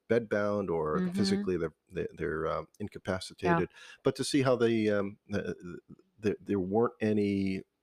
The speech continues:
Speaker 1: um, uh, y-, you know, uh, what, what's the word I'm looking for? Any negative
Speaker 2: Bed sores
Speaker 1: Yeah,
Speaker 2: or
Speaker 1: bed sores,
Speaker 2: Yeah.
Speaker 1: a-, any negative reports in that, in
Speaker 2: Mm-hmm.
Speaker 1: that,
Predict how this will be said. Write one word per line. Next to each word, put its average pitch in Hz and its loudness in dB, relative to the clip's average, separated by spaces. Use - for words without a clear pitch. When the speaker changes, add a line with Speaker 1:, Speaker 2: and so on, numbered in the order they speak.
Speaker 1:
um, 85 -2
uh, 80 -6
y-, - -16
you 90 -6
know, 78 -4
uh, 71 -4
what, - -6
what's - -6
the - -6
word 85 -2
I'm 85 -6
looking 85 -8
for? - -4
Any 113 0
negative 104 2
Speaker 2:
Bed 165 6
sores 175 0
Speaker 1:
Yeah, 143 4
Speaker 2:
or 131 2
Speaker 1:
bed 113 2
sores, 110 2
Speaker 2:
Yeah. 156 4
Speaker 1:
a-, - -4
any 113 0
negative 98 0
reports 90 -2
in 92 -4
that, 87 -2
in 170 -10
Speaker 2:
Mm-hmm. 127 -4
Speaker 1:
that, 85 0